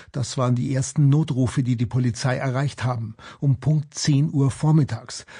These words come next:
Da hatte der mutmaßliche Täter schon geschossen. Getötet hat er am Ende auch sich selbst. Es ist Tag hundert der neuen österreichischen Regierung im Amt und auch Österreichs Bundeskanzler Christian Stocker wollte eine ganz andere Bilanz ziehen. Stattdessen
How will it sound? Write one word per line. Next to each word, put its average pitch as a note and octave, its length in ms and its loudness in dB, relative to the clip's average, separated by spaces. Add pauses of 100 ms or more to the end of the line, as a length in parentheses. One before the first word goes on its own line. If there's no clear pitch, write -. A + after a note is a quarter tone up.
(140)
Da C#3 260 0
hatte C#3 220 -2
der C3 100 0
mutmaßliche C3+ 840 0
Täter C3+ 420 0
schon B2 220 -4
geschossen. B2+ 580 -6 (300)
Getötet C3+ 500 0
hat B2+ 140 0
er C3 80 0
am D3 180 -2
Ende B2+ 520 2
auch C#3 180 -2
sich - 320 -4
selbst. - 440 -6 (360)
Es - 140 -4
ist - 180 -2
Tag C#3+ 320 0
hundert C3+ 480 2
der C3 100 -2
neuen C#3 540 2
österreichischen C#3 640 -2
Regierung C#3 580 2
im C3+ 100 -4
Amt E3 280 -2 (260)
und D3+ 140 0
auch - 140 -2
Österreichs C3 520 -4
Bundeskanzler C#3+ 720 -2
Christian C3 420 -2
Stocker D3+ 460 -2 (240)
wollte C3+ 320 -2
eine C3 160 2
ganz C#3+ 240 0
andere D#3+ 340 2
Bilanz A#2+ 460 0
ziehen. A#2+ 340 0 (300)
Stattdessen C#3 640 0